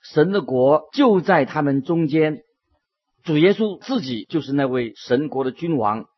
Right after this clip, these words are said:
他就是主耶稣，他是基督，正站在他们中间。在我们这个时代当中，很多人有一些妄想症，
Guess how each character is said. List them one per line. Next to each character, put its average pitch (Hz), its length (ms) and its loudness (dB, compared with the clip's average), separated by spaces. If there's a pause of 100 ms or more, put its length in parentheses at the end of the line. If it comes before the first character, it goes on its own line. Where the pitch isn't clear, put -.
(360)
他 202 180 0
就 185 160 0
是 151 240 -2 (100)
主 113 160 -12
耶 135 160 0
稣， 151 320 -6
他 156 160 -8
是 131 140 -12
基 156 240 -14
督， 156 280 -6 (580)
正 175 380 2
站 175 300 4
在 160 180 2
他 143 140 -4
们 139 180 -2
中 151 260 -4
间。 147 260 -2 (520)
在 196 180 4
我 123 140 2
们 120 180 0
这 170 120 -2
个 143 100 -2
时 - 180 -8
代 131 200 4
当 127 200 2
中， 123 260 -2 (520)
很 113 140 -4
多 151 100 4
人 135 160 4
有 113 140 0
一 - 20 -6
些 135 160 -2
妄 147 300 4
想 110 260 -6
症， 151 240 -4